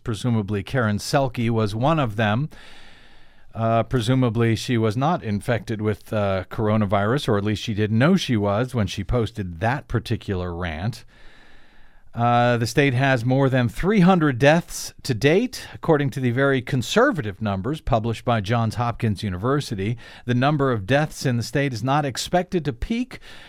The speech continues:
for about another two weeks when the similarly conservative data from the University of Washington,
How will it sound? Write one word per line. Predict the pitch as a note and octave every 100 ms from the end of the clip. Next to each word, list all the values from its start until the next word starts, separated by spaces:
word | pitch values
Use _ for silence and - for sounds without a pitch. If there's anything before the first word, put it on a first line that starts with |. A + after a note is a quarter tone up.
| -
for | D#3+ E3 D#3+
about | C#3 C3 A3+ A3+
another | D#3+ E3 F3+ A3 F3+
two | - F3
weeks | E3 E3+ F#3 -
when | D3+ C#3+
the | C#3+
similarly | B2+ - C#4+ B3 C#3+ B2+ B2
conservative | - B2+ - - C3+ A#2+ A#2+ A#2 G#2
data | A#2 A#2 G3
from | - B2+ A#2
the | A#2
University | D3+ C3+ C#3 C#3 C#3+ A#2
of | F2+
Washington, | G#2 F#3+ C4+ E3+ A#2+ - G#2 C3+